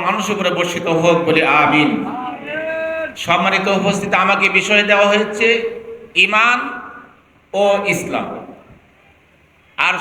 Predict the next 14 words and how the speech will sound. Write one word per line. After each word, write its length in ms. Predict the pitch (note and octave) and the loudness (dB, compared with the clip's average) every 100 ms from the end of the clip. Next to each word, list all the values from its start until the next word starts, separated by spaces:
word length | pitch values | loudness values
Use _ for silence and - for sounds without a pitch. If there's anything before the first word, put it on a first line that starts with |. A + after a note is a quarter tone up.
| - | -6
সময় 280 | G#3+ G#3+ G#3+ | -4 0 0
সংক্ষিপ্ত, 540 | - - - F#3+ - | -2 -6 -6 -6 -6
আপনারা 380 | C#3 D3 F#3+ F#3 | -4 -2 -2 -2
দেখতেছেন 500 | F#3 F#3 G3 G#3 F3+ | -2 -4 -4 -6 -4
সকলের 380 | F3 F3 G3 G3 | -4 -2 -2 -2
জন্য 240 | G3+ G3 | -4 -4
সময় 300 | - F#3 G3 G3 | -4 0 0 2
কি 380 | G3 - - - - - - - | 0 0 -6 -10 -16 -20 -16 -6
সংক্ষিপ্ত, 580 | - F3+ E3+ D#3+ D#3+ | 0 0 2 0 -2
এবং 400 | C3+ D#3 F#3 F#3 F#3+ | -2 0 0 0 -4
কিছুক্ষণ 460 | F#3+ G3+ G#3+ G3 | -6 -4 -2 -2
পরে 160 | F#3+ F#3+ | 0 2
আমির 200 | E3+ E3+ | 2 0
সাহেব 260 | E3+ D#3+ | 0 0